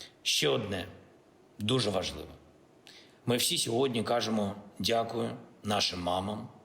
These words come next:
Дякуємо за абсолютну любов, яка точно не знає меж.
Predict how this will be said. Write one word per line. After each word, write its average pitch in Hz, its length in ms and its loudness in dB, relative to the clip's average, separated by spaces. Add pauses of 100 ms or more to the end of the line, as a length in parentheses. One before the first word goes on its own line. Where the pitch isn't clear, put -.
(720)
Дякуємо 113 560 2
за 98 400 0 (380)
абсолютну 123 640 0
любов, 82 380 -2 (480)
яка 110 280 2
точно 139 500 0
не 104 120 0
знає 90 300 -2
меж. 76 400 -6